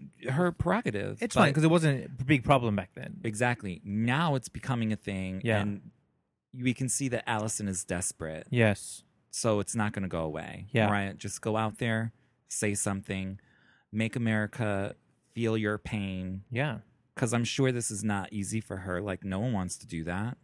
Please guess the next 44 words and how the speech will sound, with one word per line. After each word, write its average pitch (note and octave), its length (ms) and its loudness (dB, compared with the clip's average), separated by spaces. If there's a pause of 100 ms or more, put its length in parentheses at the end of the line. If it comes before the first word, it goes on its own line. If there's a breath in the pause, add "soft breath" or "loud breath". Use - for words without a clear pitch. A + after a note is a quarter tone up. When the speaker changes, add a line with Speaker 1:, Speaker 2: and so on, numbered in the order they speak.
(120)
Speaker 2:
No. A#2 240 4 (160)
Speaker 1:
to A2 100 -4
their F#2+ 140 0
family. F#2+ 640 -4
Speaker 2:
No. G#2+ 200 0
Speaker 1:
But A2+ 140 -2
you A2 100 -4
gotta G#2 220 -2
do A#2+ 220 0
it. - 180 -6 (1500)
Speaker 2:
Maybe D#3 160 8
Mariah F3 280 12
has E3+ 200 4
to - 60 -20
just, D#3+ 220 -2
like, C3+ 140 4 (260)
pay C#3 180 6
the D3 140 6
rent C3 280 4
on B2+ 220 0
a A#2 40 4
little B2 180 4
apartment A#2+ 560 2 (320)
up - 120 -4
on C3 60 2
the C3 80 2
coast. A#2+ 420 6
Speaker 1:
I'm B3 340 2
t-, - 120 -10 (160)
I'm, B3 400 0 (220)
no, C#3+ 420 4
Mariah C3 400 4
does A#3 200 0
not A#2+ 340 2
have E3 220 -4
to C4+ 100 -6
put G#2 360 -4 (440)
any D#3+ 360 2
more C#3 300 2
of C#3 140 -2
her C#3+ 120 2
money B2+ 360 0
towards F#2 360 -4
this. - 480 -10